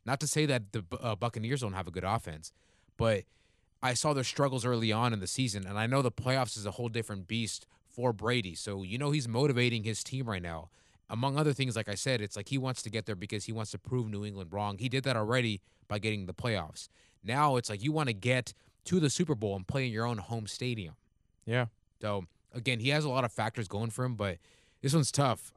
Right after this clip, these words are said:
Speaker 1: I think, I think at the end of the day, I gotta go with the Buccaneers.
Speaker 2: I, I just think it's gonna be chalk, man. I think we, we're, we're
Speaker 1: What, do you have the betting line on this?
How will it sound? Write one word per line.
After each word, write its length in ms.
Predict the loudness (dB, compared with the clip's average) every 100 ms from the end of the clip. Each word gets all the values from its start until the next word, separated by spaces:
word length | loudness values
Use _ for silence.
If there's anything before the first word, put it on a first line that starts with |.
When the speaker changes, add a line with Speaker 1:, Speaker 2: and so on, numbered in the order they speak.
| -8
Speaker 1:
I 80 |
think, 320 | -2 2 2 -2 -16 -20 _ _ _
I 120 | -2 -2
think 200 | 0 0
at 80 |
the 80 | 2
end 80 | 0
of 40 | -2
the 40 |
day, 180 | 0 2
I 80 | 2
gotta 180 | 0 0
go 100 | -2
with 160 | -4
the 60 | -4
Buccaneers. 560 | -6 -4 -6 -6 -10 -16 _ _ _ _ _ _ _ _ _ _ _ _ _ _ _ _
Speaker 2:
I, 200 | 0 0 -2 -10 -10 -2
I 80 | 0
just 180 | 2 2
think 140 | 0
it's 100 | 0
gonna 160 | -2 -2
be 100 | -2
chalk, 400 | 0 2 2 0
man. 320 | -2 -2 -4 -10 -10
I 100 | -6
think 200 | 0 2
we, 200 | 2 0
we're, 220 | 0 -2 -4 -6
we're 220 | -2 0 -2 -10 _ 0
Speaker 1:
What, 200 | 2 2
do 100 | 2
you 100 | 4
have 80 | 4
the 80 | 0
betting 300 | -2 0 0
line 200 | 0 0
on 100 | 0
this? 340 | 0 -2 -10